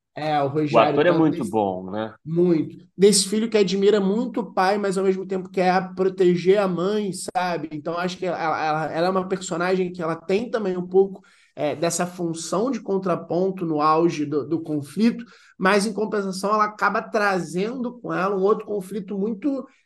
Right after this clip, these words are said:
Speaker 1: é, importante e muito bem trabalhado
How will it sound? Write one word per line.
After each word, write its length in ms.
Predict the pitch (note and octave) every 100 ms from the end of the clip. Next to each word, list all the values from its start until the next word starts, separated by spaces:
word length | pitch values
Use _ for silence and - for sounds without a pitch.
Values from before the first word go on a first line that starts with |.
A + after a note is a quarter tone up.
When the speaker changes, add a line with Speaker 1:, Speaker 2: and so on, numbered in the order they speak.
| _
Speaker 1:
é, 800 | - F3+ F3 F3 E3 D3+ C3+ A2
importante 920 | E3+ E3 G3 - - F#3+ A#3+ B3+ - F3
e 280 | D#3+ D3 E3
muito 360 | D#3+ G#3 A#3+
bem 280 | G3 E3+ G3
trabalhado 840 | G3+ F#3 F3 C#3+ D#3 G3 F3+ D#3